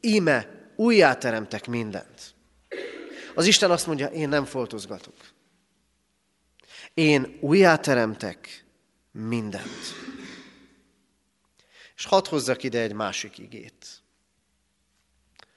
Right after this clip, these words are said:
Ahhoz, hogy az újjáteremtésnek részesei legyünk,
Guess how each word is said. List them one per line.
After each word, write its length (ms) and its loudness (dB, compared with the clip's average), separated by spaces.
Ahhoz, 240 4
hogy 160 -2
az 140 2
újjáteremtésnek 1200 2
részesei 600 -4
legyünk, 580 -8